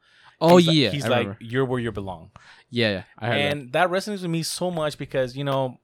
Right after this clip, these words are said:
Speaker 2: we as human beings, especially in today's society, we have this weird thing where we wanna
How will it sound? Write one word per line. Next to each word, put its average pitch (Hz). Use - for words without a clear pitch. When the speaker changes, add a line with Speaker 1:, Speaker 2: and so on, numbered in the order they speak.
Speaker 2:
we 190
as 139
human 151
beings, 104
especially 160
in 147
today's 127
society, 104
we 110
have 135
this 117
weird 117
thing 123
where 117
we 123
wanna 135